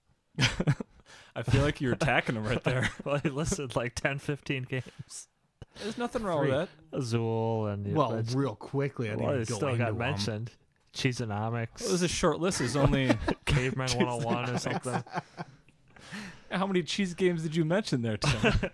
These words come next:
Speaker 2: <laughs>
Speaker 3: At least four.
Speaker 2: You said you weren't gonna mention any cheese games on this list.
Speaker 3: I couldn't help it. There's just some good ones coming.
Speaker 2: All right, so everybody, I think that's the end of the episode.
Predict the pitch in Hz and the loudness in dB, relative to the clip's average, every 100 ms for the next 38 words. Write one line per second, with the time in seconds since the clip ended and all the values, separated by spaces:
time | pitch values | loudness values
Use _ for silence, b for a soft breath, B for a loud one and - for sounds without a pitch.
0 | 131 - 123 120 147 - 131 - 156 120 | -4 -6 -8 -4 -4 -2 -4 -2 -2 -2
1 | 90 95 - B B B B - 165 143 | -4 -8 -12 B B B B -2 0 0
2 | 147 151 139 131 156 - 123 120 110 - | -2 -2 -2 -2 -2 -2 -2 0 -2 -2
3 | - 123 113 117 110 110 107 104 - 110 | 0 0 -2 -2 -2 -2 -2 -4 -4 -4
4 | 104 - - 127 143 - 180 151 220 - | -4 -8 -6 -4 -2 0 2 2 0 -4
5 | 92 - - B B B B B B 113 | -6 -6 -18 B B B B B B -8
6 | 131 - 135 120 131 139 120 147 147 87 | -6 -4 -2 -2 -4 -4 -6 -8 -8 -10
7 | _ _ _ _ _ _ _ - - _ | _ _ _ _ _ _ _ -20 -20 _
8 | _ _ _ _ _ - 139 190 208 - | _ _ _ _ _ -2 0 0 -2 -4
9 | - 143 135 135 135 - _ _ _ _ | -2 0 0 0 0 -4 _ _ _ _
10 | _ _ _ 127 135 143 156 190 - B | _ _ _ -2 -2 -2 -2 -2 -4 B
11 | B B B _ _ _ - 143 147 143 | B B B _ _ _ -2 0 -2 -4
12 | 147 139 135 151 - 123 123 | -4 -2 -2 -2 -2 -2 -2